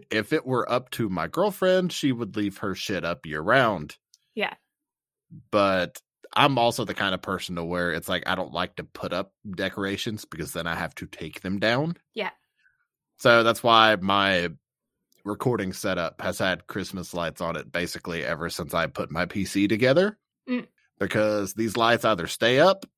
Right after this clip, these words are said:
Speaker 1: or if they come down, they're never going back up.
Speaker 2: Yeah, I think, well, I think there's a difference between fairy lights and Christmas lights, right? Because I have fairy lights around my bed, but they are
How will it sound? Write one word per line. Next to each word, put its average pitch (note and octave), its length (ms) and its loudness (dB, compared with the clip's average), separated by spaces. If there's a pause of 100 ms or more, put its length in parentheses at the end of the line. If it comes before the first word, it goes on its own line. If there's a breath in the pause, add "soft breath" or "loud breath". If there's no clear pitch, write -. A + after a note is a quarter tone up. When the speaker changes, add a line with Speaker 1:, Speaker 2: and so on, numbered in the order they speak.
Speaker 1:
or F2+ 120 0
if E2 80 -8
they F#2 100 0
come A#2+ 200 0
down, C3 260 6
they're A2+ 100 2
never G2+ 220 2
going G#2+ 260 0
back F2+ 220 2
up. C#2+ 160 -8 (680)
Speaker 2:
Yeah, C4+ 300 8
I E4+ 140 8
think, G4 220 -2
well, E4+ 120 10
I F4 60 6
think G4+ 140 -4
there's F#4+ 160 0
a D4+ 40 2
difference C#4 340 -4
between A#3 320 -4
fairy G#3+ 360 2
lights F#3+ 300 -2
and F3+ 120 -10
Christmas - 440 -8
lights, - 260 -6
right? - 260 -4
Because A3 240 -8
I C4+ 140 8
have D4+ 220 0
fairy G3+ 340 0
lights - 240 -4
around F3+ 220 -4
my F3 120 -6
bed, F#3+ 300 -2
but A3+ 140 -4
they B3+ 200 2
are D4 300 8